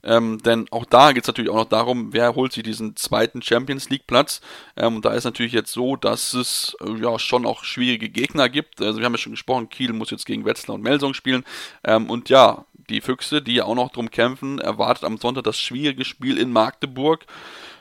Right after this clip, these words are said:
Gut, natürlich, ja, die Magdeburger haben jetzt ein bisschen Punkte gelassen, jetzt, äh, also ein bisschen, ein bisschen sich schwer getan, jetzt vielleicht in den letzten, letzten zwei, drei Spielen, aber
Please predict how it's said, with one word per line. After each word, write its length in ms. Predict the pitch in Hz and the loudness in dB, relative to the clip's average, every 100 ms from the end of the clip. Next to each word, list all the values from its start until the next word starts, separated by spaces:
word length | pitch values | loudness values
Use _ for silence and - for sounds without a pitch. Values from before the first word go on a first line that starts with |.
| _ | _
Gut, 240 | 170 165 127 | 0 0 0
natürlich, 320 | 127 165 139 | 0 2 8
ja, 120 | 127 | 8
die 80 | 123 | 8
Magdeburger 440 | 120 - 131 120 | 4 2 -2 2
haben 80 | 123 | 2
jetzt 160 | 123 123 | 2 0
ein 80 | |
bisschen 240 | 131 - 139 | -4 -4 -2
Punkte 340 | 160 180 165 | -2 -2 -2
gelassen, 480 | 143 131 151 160 147 | 2 4 4 0 -4
jetzt, 280 | 135 - - | -4 -4 -2
äh, 60 | |
also 400 | 123 123 - 117 | 2 4 4 2
ein 80 | 123 | 2
bisschen, 360 | - 131 110 - | -2 -4 -6 -8
ein 40 | |
bisschen 240 | 131 123 113 | -10 -8 -8
sich 100 | - | -6
schwer 360 | 101 107 123 | -4 2 4
getan, 340 | 143 135 127 127 | 4 2 2 0
jetzt 160 | 120 | -2
vielleicht 240 | - 113 120 | 0 0 0
in 80 | |
den 200 | 110 120 | -2 0
letzten, 380 | 117 117 - 113 | -2 -4 -6 -4
letzten 380 | 110 - 110 107 | -4 -6 -8 -6
zwei, 160 | - 110 | 0 2
drei 140 | 113 | 0
Spielen, 340 | - 120 123 | -2 -4 -2
aber 340 | - 107 107 | 0 4 4